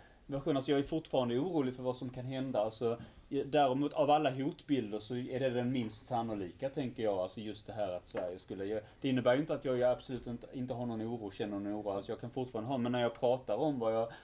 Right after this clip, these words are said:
mi-, mina bedömningar och så, så är jag nog att,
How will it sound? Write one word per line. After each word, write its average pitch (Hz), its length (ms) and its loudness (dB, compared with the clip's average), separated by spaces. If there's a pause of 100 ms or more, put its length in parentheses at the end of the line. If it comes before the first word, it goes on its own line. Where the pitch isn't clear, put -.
(260)
mi-, 127 240 -2
mina 117 240 0
bedömningar 120 680 2
och 170 100 -2
så, 113 180 -4
så 117 140 -4
är 113 120 2
jag 107 140 2
nog 107 180 0
att, 98 180 0